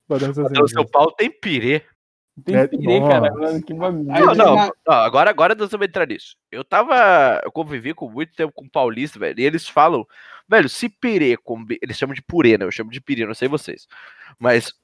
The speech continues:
Speaker 2: se pirê combina com tudo, por que tu não consegue colocar ele no pão? O que que vocês acham sobre
Speaker 3: Uma
Speaker 2: isso?
Speaker 3: bosta.
Speaker 1: Cara,
Speaker 4: Não, não acho nada, cara.
Speaker 1: primeiro
Speaker 4: Isso
Speaker 1: que
Speaker 4: aí não
Speaker 1: pirê não
Speaker 4: combina.
Speaker 1: combina com tudo, cara.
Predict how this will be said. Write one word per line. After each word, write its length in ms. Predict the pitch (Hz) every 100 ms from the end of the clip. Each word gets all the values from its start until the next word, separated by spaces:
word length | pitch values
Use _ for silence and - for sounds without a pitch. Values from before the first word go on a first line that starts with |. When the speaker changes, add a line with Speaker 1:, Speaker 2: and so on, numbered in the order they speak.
| -
Speaker 2:
se 300 | - - 233
pirê 440 | 240 - 240 170 151
combina 400 | 175 139 151 190
com 220 | - 180
tudo, 320 | - 202 220
por 160 | 165 180
que 100 | 214
tu 120 | -
não 120 | 202
consegue 400 | 196 185 - 165 -
colocar 400 | 170 151 - 143
ele 140 | 139
no 120 | 139
pão? 280 | 123 - 107
O 60 | 80 _ _ _ _
que 120 | -
que 60 | 427
vocês 280 | 381 214 147
acham 180 | 123 -
sobre 200 | 120 -
Speaker 3:
Uma 60 | 104
Speaker 2:
isso? 80 |
Speaker 3:
bosta. 580 | - 196 208 - - - - _ _ _ _ 180 - _ _ _ _ _ _ _ _ 143
Speaker 1:
Cara, 260 | 147 120
Speaker 4:
Não, 100 | 110
não 60 | 156
acho 220 | 165 202
nada, 300 | 165 139 120
cara. 160 | - _ _ _ _ _ -
Speaker 1:
primeiro 420 | 190 208 208 262
Speaker 4:
Isso 80 | -
Speaker 1:
que 80 |
Speaker 4:
aí 120 | 170 185
não 120 | 214
Speaker 1:
pirê 200 | 180 175
não 60 | 208
Speaker 4:
combina. 220 | 240 226
Speaker 1:
combina 280 | 196 208 214
com 200 | 233 208
tudo, 340 | 190 135 120
cara. 260 | - -